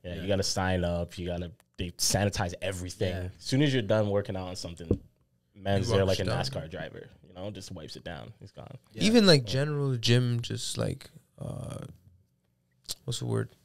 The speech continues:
Speaker 3: Uh, figure out brain fart. If you go to the gym, you use a piece of equipment, you wipe it down yourself anyway.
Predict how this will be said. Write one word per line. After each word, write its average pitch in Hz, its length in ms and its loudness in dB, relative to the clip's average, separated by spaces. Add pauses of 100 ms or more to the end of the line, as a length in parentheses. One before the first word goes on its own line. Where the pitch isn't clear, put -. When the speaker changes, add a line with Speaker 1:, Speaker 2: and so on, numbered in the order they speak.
(800)
Speaker 3:
Uh, 120 300 -4
figure 117 460 -10
out 117 140 -8
brain 117 180 -6
fart. 117 240 -4 (320)
If 135 60 4
you 175 80 4
go 226 140 12
to 202 60 6
the 151 120 4
gym, 139 480 4 (100)
you 120 120 -6
use 127 220 2
a 120 40 -2
piece 127 200 -2
of 131 60 -4
equipment, 127 320 -2
you 120 80 -2
wipe 127 240 4
it 123 60 -2
down 117 160 0
yourself 117 240 -2
anyway. 131 380 0